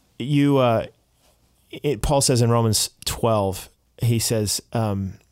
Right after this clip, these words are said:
don't seek revenge, right? But, but leave it to the wrath of God. And I th-, I've thought about that. In fact, even in that context, he says, you know, "D-, bless and don't curse, and you heap coals on the, on the head of the person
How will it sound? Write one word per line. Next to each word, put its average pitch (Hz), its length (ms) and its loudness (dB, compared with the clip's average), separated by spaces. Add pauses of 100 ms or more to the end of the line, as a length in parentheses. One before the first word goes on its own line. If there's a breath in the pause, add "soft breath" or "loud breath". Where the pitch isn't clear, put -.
(720)
don't 120 360 0
seek - 260 -2
revenge, 113 640 0 (220)
right? 110 260 0 (460)
But, 117 320 -2 (120)
but 117 160 -4
leave 131 280 0
it 131 80 -6
to 139 100 0
the 117 120 2
wrath 107 260 0
of 95 140 -2
God. 95 420 -2 (1700 soft breath)
And 127 100 2
I 127 80 2
th-, - 220 -6
I've 127 120 0
thought 143 260 4
about 110 260 2
that. 98 320 0
In - 80 -8
fact, 123 200 0
even 120 100 2
in 113 60 2
that 107 120 0
context, 117 500 -2
he 107 60 0
says, 101 280 0
you 113 80 0
know, 104 160 0
"D-, 90 160 -8 (140)
bless 123 640 -4
and 110 80 -2
don't 107 180 -2
curse, 113 380 -2
and 107 100 -2
you 98 40 -2
heap 110 220 -4
coals 107 340 -2
on 101 120 -2
the, 101 180 -4 (300)
on 104 220 -4
the 95 140 -4
head 101 240 -2
of 98 120 -4
the 95 100 -4
person 101 460 -4